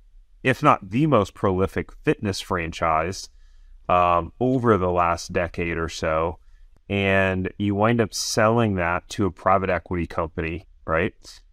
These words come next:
And then, uh, and then now you own five licenses of, uh,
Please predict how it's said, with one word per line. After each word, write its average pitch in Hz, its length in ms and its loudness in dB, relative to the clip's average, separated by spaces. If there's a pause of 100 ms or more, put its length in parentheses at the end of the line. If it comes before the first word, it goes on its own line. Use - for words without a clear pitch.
(120)
And 90 240 0
then, 87 380 0
uh, 87 480 2 (100)
and 90 180 0
then 90 200 -2
now 90 220 0
you 92 280 0
own 92 240 -4
five 92 380 2
licenses 85 1120 -2 (100)
of, 82 280 0
uh, 78 240 -2